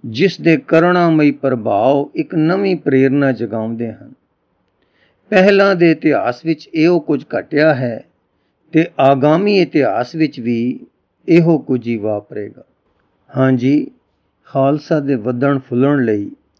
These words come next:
ਕਿਸ ਚੀਜ਼ ਦੀ ਲੋੜ ਹੈ, ਫਿਰ ਦੁਹਰਾ ਦੇਈ। ਜੇ ਸਿੱਖ ਦੇ ਵਿਅਕਤੀਤਵ ਦੇ ਵਿਕਾਸ ਲਈ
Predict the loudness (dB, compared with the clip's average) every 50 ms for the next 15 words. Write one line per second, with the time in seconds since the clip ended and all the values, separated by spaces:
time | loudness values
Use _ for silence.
0 | _ _ _ -6 -6 -6 -6 _ -2 0 0 0 0 -2 -2 -2 0 0 0 0
1 | -2 -2 -2 -4 -6 -10 -14 _ _ _ _ _ _ _ _ _ _ 0 0 0
2 | 0 -2 -4 -6 -6 -6 -8 -10 -10 -14 -16 -20 -20 -20 -20 _ _ _ _ _
3 | _ _ _ _ _ _ _ _ _ _ _ _ _ -12 -2 2 2 2 2 -2
4 | -4 -4 -4 -2 -2 -4 0 2 2 2 2 2 2 2 2 0 -4 _ _ -2
5 | -2 0 0 0 0 0 0 0 0 0 0 -2 -6 -2 0 2 2 2 2 0
6 | -2 -2 0 0 0